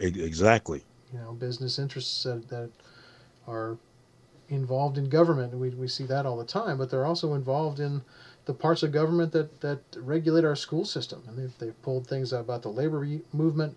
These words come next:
Speaker 2: out of the, out of the school system. They've pulled things about the New Deal, which is where Social Security came from, out of, uh, out of education books, out of, out of history books. I mean, literally, you know, they, they write the history books, you know. And,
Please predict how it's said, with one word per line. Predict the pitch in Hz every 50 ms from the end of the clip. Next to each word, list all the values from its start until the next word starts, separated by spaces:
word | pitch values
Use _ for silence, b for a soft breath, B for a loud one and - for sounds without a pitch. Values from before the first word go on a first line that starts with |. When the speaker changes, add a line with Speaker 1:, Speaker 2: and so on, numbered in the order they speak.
| - 139
Speaker 2:
out | 139 143 147 - - 147
of | 135 131
the, | 139 143 139 131 127 - b b b b b b b b b b b b -
out | 120 131 139
of | 147 131
the | 135 127
school | - - 156 147
system. | 135 - - 143 131 - 151 147 143 131
They've | 120 117 -
pulled | - 131 131 127 127
things | 135 131 127 117
about | 127 117 123 117 120 120 120 - - - - -
the | - 127
New | 123 135 147 160
Deal, | 156 143 151 156 160 170 175 175
which | 143 131 - 139
is | 123 117
where | 120 127 127 127
Social | 127 - 131 127 - - 120
Security | - - - 139 143 147 143
came | - 143 139 151 147
from, | - - 156 160 170 175 160 - _ _ - 110
out | 110 120 127 135
of, | 135 131 127 -
uh, | 135 135 139 135 127 b b b b b b b b -
out | 110 117 127
of | 131 127
education | 131 127 131 127 - 143 139 135 - 147 139 135 131 123
books, | 131 139 156 156 - - -
out | 131 120 117
of, | 120 113 107 107 127
out | 120 123
of | 123 123
history | 127 139 - - - 135 127
books. | 127 - - - - - - - - 127
I |
mean, | 117 110 110 113
literally, | 135 147 156 156 139 123 123 120 120 127 - _ _ _ _ _ _ _ _ _ _ _ _ _ _ _ _ _ _ _ - 135
you | 131
know, | 123 113 110 110 -
they, | 120 123 117 -
they | - 120
write | 117 110 117 127 135 -
the | - 127
history | 143 185 - - 190 139
books, | 113 - 117 - - - - - -
you | 127 110
know. | 104 101 104 123 135 123
And, | 104 107